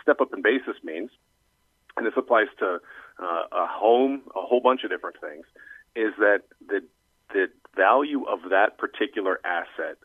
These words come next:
at the date of death now becomes your new basis. So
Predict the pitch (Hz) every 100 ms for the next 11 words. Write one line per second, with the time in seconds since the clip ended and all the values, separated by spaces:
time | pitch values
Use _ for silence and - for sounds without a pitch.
0 | - - 90 - 98 101 82 87 76 71
1 | _ _ _ _ 90 104 127 131 - 101
2 | 98 101 101 123 135 - - _ _ _
3 | - _ - 104 101